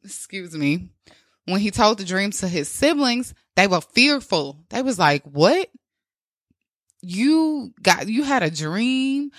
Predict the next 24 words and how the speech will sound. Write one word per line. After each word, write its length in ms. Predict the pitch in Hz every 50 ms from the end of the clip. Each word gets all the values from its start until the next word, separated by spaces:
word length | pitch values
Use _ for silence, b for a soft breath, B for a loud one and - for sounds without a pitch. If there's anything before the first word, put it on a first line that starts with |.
| B B B B B
about 340 | B 185 190 190 196 208 220
us 180 | 233 233 226 185
bowing 560 | 160 160 160 220 220 226 247 254 233 240 233
down 400 | 214 214 208 247 269 254 294 269
to 200 | - - 294 269
you?" 320 | 240 254 269 277 277 269
And 140 | 247 214 226
it 60 | 233
was 220 | 226 220 233 214 208
just 180 | 226 226 -
like, 180 | 208 202 208 - B B B B B B
sometimes 520 | B - 233 247 247 262 247 233 233 220
when 100 | 214 202
you 120 | 202 202
share 220 | 208 - 226 208 202
your 180 | 214 202 196
dream 280 | 190 185 190 190 196 196
to 120 | - - 170
people, 280 | 196 208 190 170 170 170
it's 100 | 165 -
so 360 | - - - 190 180 185 180
scary 640 | 170 - - - - - 220 220 208 208 202 190
for 240 | 170 - - 190 175
them 840 | 170 147 165 190 214 226 226 214 196 180 165 165 165 170 185 202 202